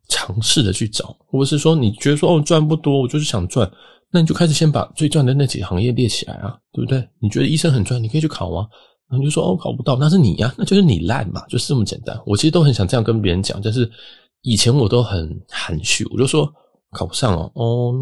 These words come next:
那就考别的啊，对不对？反正，反正选择也不会那么少嘛。”那你觉得说，“我想考牙医，牙医比较低了吧，对不对？”我说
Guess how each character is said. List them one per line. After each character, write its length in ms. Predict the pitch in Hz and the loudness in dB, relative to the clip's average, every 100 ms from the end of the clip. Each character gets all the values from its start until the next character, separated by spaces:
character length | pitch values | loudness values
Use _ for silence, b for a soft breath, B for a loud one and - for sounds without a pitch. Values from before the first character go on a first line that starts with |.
| 131 | -2
那 60 | 139 | -2
就 100 | 151 | -2
考 180 | - 92 | -4 -4
别 160 | - | 0
的 80 | 160 | 2
啊， 160 | 202 - _ | 0 -4 _
对 40 | - | -4
不 60 | |
对？ 80 | 120 113 - | -2 -2 -4
反 100 | 107 | -2
正， 100 | 127 | -2
反 120 | 113 | -2
正 80 | - | -4
选 280 | - - 92 | -4 -4 0
择 100 | 104 | 0
也 60 | |
不 80 | 113 | 2
会 60 | 120 | 2
那 80 | 123 | 0
么 80 | |
少 180 | 101 - | -2 -4
嘛。” 140 | - - B B B B | -8 -10 B B B B
那 80 | - | -2
你 80 | 110 | -2
觉 100 | 101 | 0
得 60 | 117 | 0
说 160 | 147 | 2
，“我 60 | 147 | 0
想 140 | 139 | 0
考 160 | 92 90 | -4 -4
牙 120 | 85 | -4
医， 80 | 104 | -4
牙 120 | 160 | -2
医 80 | 135 | -4
比 80 | 131 | -2
较 80 | 90 | -4
低 160 | 90 | -4
了 80 | 85 | -4
吧， 180 | 80 78 _ | -4 -8 _
对 80 | - | -8
不 80 | 87 | -6
对？” 20 | - | -6
我 80 | 120 | -4
说 180 | 180 | -2